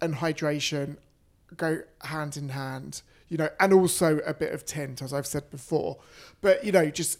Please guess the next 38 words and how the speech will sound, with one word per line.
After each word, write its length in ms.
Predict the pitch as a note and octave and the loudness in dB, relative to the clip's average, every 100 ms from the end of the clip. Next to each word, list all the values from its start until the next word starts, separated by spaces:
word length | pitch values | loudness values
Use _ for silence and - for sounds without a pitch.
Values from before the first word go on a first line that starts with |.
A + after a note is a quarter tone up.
| - | 0
I 180 | F#3 F#3+ | 2 2
just, 340 | F#3+ F#3 - _ _ _ | 0 -4 -4 _ _ _
I'm 300 | F3+ F3+ F3+ | 2 4 2
now, 440 | F#3 F3+ F3+ F#3 - _ _ _ | 2 2 2 0 -4 _ _ _
my 400 | E3+ E3+ F3 F#3+ - _ | 0 2 2 0 -6 _
focus 680 | - A3+ G#3+ F3 D#3 D3 D#3 | -2 0 0 0 -2 -2 -4
when 100 | D3+ | -4
it 80 | |
comes 380 | - D#3 D#3 C#3+ | -4 -4 -4 -6
to 380 | - D3 C#3+ C#3+ C#3+ | -4 -2 -2 -4 -8
what 180 | D#3 D#3+ | -4 -2
I'm 120 | D#3 | -2
putting 240 | D#3 D#3+ D#3 | -4 -6 -6
on 80 | |
my 100 | C#3+ | -6
face 400 | C#3 C#3+ C#3+ C3 | -4 -4 -4 -4
is, 300 | C3+ C3 - - - - _ _ - | -6 -8 -10 -14 -20 -20 _ _ 2
is 160 | F#3 D3+ | 2 4
it 120 | - | 0
gonna 200 | D#3+ C#3 | -2 -2
hydrate 840 | A#2+ C#3 C3 C#3 C#3+ - - - - _ _ _ - | -4 -6 -6 -8 -8 -10 -10 -12 -14 _ _ _ -12
my 180 | D#3 | -10
face? 480 | C#3+ - - - - - | -8 -8 -8 -6 -8 -6
And 320 | D3+ D3 C#3+ - | -6 -6 -8 -2
that's 300 | E3+ - - | -2 -2 -4
what 100 | E3+ | -2
I'm 180 | E3 D3 | -2 -4
doing 340 | F3 D#3+ D3 | -2 -2 -2
right 200 | C#3+ D3+ | -4 -4
now. 260 | D#3 C#3+ C#3 | -4 -2 -4
I'm, 180 | C#3 C#3+ | -6 -8
you 120 | D#3+ | -6
know, 240 | C#3+ C#3+ | -4 -4
I'm 180 | C#3+ C#3+ | -4 -6
putting 280 | C#3+ D3 D3 | -6 -6 -6
on 120 | C#3+ | -6
a 40 | C#3 | -4
serum, 640 | - F3 E3 D#3+ D#3+ | 0 2 2 2 -2